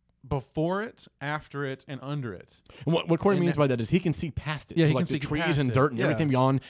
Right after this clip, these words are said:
Speaker 2: It's not obstructing his view other than the, the space it occupies.
Speaker 1: Uh, yeah.
Speaker 2: And it's, like, this long tube.
Speaker 1: Get
Speaker 2: And
Speaker 1: ready for this. Get ready for
Speaker 2: he's,
Speaker 1: this.
Speaker 2: like, looking into the tube with the night vision, so I don't think he's seeing anything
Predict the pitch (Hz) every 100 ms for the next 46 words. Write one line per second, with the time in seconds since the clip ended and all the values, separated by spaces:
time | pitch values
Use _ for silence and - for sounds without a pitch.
0 | - 131 170 190 139 202 190 196 185 -
1 | 143 139 131 139 180 151 135 110 - 110
2 | - 147 160 - 101 98 110 - - -
3 | 143 139 98 - _ _ _ _ _ _
4 | - - - 143 151 165 175 151 185 202
5 | 202 202 196 - 233 - - _ _ _
6 | _ _ 202 202 151 151 135 127 98 -
7 | - 135 180 185 151 127 - 190 196 147
8 | 143 220 220 196 190 185 180 147 143 135
9 | 107 101 104 135 123 175 180 165 139 -
10 | 175 147 131 135 131 120 107